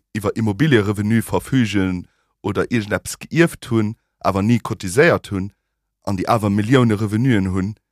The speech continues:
Also do sozial gerecht, wenn man do eine Mindestpension ausbezahlen oder der erhöhen, obwohl die so viel Recht, äh, so viel Revenuen als andere Quellen hun. Und dafür probiert die Regierung echt auf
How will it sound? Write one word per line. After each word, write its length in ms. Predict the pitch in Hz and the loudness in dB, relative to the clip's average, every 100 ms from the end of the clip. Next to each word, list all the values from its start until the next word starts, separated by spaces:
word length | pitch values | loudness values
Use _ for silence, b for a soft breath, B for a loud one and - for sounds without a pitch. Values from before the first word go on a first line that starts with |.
| _ _ _ | _ _ _
Also 220 | 123 110 101 | 0 0 0
do 140 | 135 | 2
sozial 380 | 123 107 143 123 | 2 0 2 2
gerecht, 460 | 101 104 113 - - | 2 0 0 -2 -4
wenn 100 | 95 | -2
man 140 | 90 | 0
do 220 | 104 104 | 2 4
eine 180 | - 92 | 2 0
Mindestpension 880 | 101 113 87 - 82 78 - 87 87 | 0 0 -2 -6 -8 -8 -6 -4 -4
ausbezahlen 840 | - 92 - - - - 87 87 - | -4 -4 -4 -10 -8 -4 -2 -2 -6
oder 200 | 92 87 | -6 -2
der 200 | 95 85 | 0 0
erhöhen, 560 | 98 113 87 82 87 _ _ - | 0 0 -2 -8 -10 _ _ -12
obwohl 380 | - - 113 | -2 4 4
die 120 | 104 101 | 4 0
so 160 | 101 | 0
viel 200 | - 95 | -2 0
Recht, 400 | 98 92 - - | 0 0 -4 -8
äh, 180 | 78 85 | -4 -2
so 160 | 98 101 | 0 -2
viel 280 | 101 92 | -2 -4
Revenuen 600 | 92 104 95 104 117 98 - | -2 0 2 2 4 2 0
als 200 | 87 82 | -2 0
andere 300 | 98 87 85 | 0 -2 -4
Quellen 380 | 123 123 85 | 0 0 0
hun. 240 | 87 92 101 _ _ - | -2 -4 -4 _ _ -10
Und 520 | 82 85 87 78 - | -6 -4 -4 -6 0
dafür 340 | 117 - 117 | 0 4 2
probiert 640 | 98 - 117 98 127 110 - | 0 -4 -2 4 4 4 2
die 40 | |
Regierung 360 | 104 123 107 - | -2 0 0 0
echt 280 | 110 - | -2 -2
auf 160 | - | -6